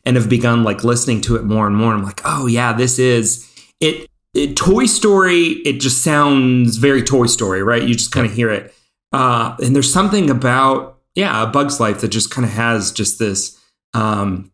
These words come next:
Speaker 1: timeless quality to the, to, even to the music, but to the story as well. The story just feels like, uh, a legend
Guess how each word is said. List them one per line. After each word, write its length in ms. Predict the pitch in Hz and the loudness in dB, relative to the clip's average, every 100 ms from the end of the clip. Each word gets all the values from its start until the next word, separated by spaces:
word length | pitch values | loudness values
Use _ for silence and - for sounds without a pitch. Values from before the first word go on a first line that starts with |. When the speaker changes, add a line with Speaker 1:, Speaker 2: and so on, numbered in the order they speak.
| - | -8
Speaker 1:
timeless 720 | - - 143 151 135 107 - - | -4 0 2 4 2 2 -2 -4
quality 680 | - 117 107 107 104 98 | -2 -2 0 -2 -2 -2
to 140 | - 120 | -2 -2
the, 160 | 107 - | -4 -4
to, 180 | - | -2
even 220 | 135 110 104 | 0 0 0
to 100 | 113 | 0
the 80 | |
music, 500 | 107 117 127 127 123 - - - | 0 2 2 0 -2 -16 -14 -4
but 120 | 180 | 0
to 100 | 196 | 2
the 80 | 156 | 2
story 480 | - 233 254 131 107 | 0 0 2 2 2
as 120 | 98 | 2
well. 240 | 117 104 | 2 2
The 120 | 101 | -2
story 500 | 101 - - 139 135 | -4 -4 -2 0 2
just 260 | 117 110 - | 0 -2 -2
feels 440 | 120 117 110 92 | 0 2 2 0
like, 400 | 107 101 92 - _ _ _ - | -2 -2 -4 -8 _ _ _ -4
uh, 300 | 110 104 - | -2 -2 -2
a 80 | 117 | 0
legend 800 | 110 117 120 113 117 110 107 | 2 2 2 2 2 2 0